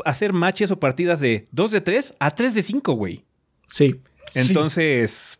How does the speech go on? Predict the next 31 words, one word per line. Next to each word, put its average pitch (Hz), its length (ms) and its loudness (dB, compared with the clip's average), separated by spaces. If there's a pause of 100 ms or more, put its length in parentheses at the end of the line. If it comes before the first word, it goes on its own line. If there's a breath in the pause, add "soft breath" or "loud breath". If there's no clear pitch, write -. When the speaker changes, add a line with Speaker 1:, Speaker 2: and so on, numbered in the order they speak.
Speaker 1:
para 147 180 0
darle 170 160 2
un 175 60 -2
poquito, 143 280 -2
no, 143 380 2
es 127 100 -2
que 123 120 0
hay 113 80 0
que - 80 -2
darle 107 200 -2
tiempo 135 440 -2
para 98 180 -6
que - 80 -14
se 110 100 -10
ajusten 120 300 -2
los 104 140 -2
jugadores 131 640 0
y 113 40 -2
realmente 107 440 -2
gane 117 380 0
el 98 100 -4
que 95 100 -6
tiene 107 240 -2
como 95 180 -6
que - 80 -10
el 95 60 -4
mejor 98 240 -4
temple, 151 440 -2
bla, 107 240 -2
bla, 120 100 0
bla. - 80 -20